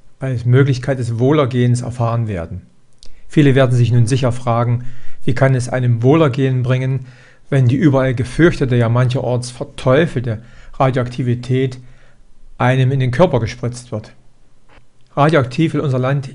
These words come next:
ja nicht mal mehr in der Energieerzeugung sein.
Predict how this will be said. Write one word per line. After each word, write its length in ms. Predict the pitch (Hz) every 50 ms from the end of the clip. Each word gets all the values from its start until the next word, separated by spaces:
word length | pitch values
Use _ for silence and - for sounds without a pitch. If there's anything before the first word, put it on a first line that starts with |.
| - -
ja 140 | 151 135
nicht 240 | 135 143 131 - -
mal 100 | 143 131
mehr 360 | 127 127 131 131 123 127 123 123
in 160 | - 143 123
der 120 | 127 -
Energieerzeugung 840 | 131 123 123 120 143 202 190 - - - 139 127 117 113 107 104 - - - _ - _ -
sein. 380 | - 143 123 104 101 101 95